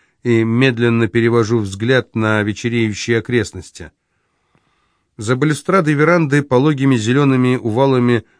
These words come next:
опускается выпасной луг, тянется до самого сосняка,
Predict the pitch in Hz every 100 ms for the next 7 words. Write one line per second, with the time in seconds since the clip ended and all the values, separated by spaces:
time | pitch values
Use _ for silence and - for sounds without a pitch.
0 | _ 117 120 - 143 135 113 - 120 117
1 | 117 113 120 120 127 - 139 123 107 131
2 | - _ _ _ _ - 139 127 110 -
3 | 107 113 - 139 120 110 - 104 113 101
4 | 120 127